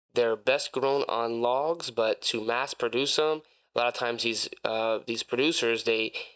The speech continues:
they grow it on sawdust, and sawdust is inferior. So you gotta know that, what you're doing, you know, because they're probably charging eighteen dollars a pound or whatever the price is for some terrible quality sawdust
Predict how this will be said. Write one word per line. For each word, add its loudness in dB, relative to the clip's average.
they 0
grow 2
it 0
on -2
sawdust, 0
and -4
sawdust 0
is -2
inferior. 0
So 0
you 2
gotta 2
know 2
that, -2
what 2
you're -4
doing, 0
you 2
know, 2
because 0
they're 2
probably 0
charging 0
eighteen 0
dollars 0
a 0
pound 0
or 2
whatever 2
the 0
price -2
is 2
for 2
some 0
terrible 2
quality 0
sawdust 0